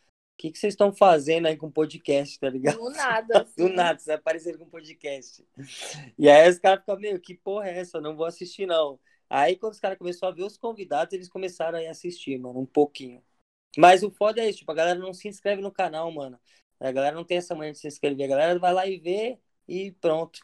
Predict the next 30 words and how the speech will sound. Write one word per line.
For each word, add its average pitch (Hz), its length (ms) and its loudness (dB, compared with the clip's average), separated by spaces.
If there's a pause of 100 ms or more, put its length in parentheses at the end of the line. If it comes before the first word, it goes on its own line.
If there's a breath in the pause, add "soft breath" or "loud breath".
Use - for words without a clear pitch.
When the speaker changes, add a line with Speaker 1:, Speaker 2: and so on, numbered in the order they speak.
(280)
Speaker 1:
E 175 240 4
eu, 202 260 2
e 180 100 4
eu 196 100 4
também 220 300 -2
faço 202 320 -4
isso, 147 220 -4
tipo, 143 420 -4
muito 165 280 -2
canal 185 340 2
eu 175 40 0
vou 175 220 2
ver, 160 220 -2
só 175 260 -2
vejo 160 240 -6
o - 20 -10
bagulho 151 340 -2
e - 40 -14
nem 160 120 -12
me 175 60 -12
inscrevo. 165 380 -4
Então, 139 420 -6 (500)
é 135 160 6
do 139 100 -8
ser 175 280 2
humano 185 380 2
isso, 160 220 -6
tá 143 100 -6
ligado? 131 280 -8 (380)
<laughs> - 380 -6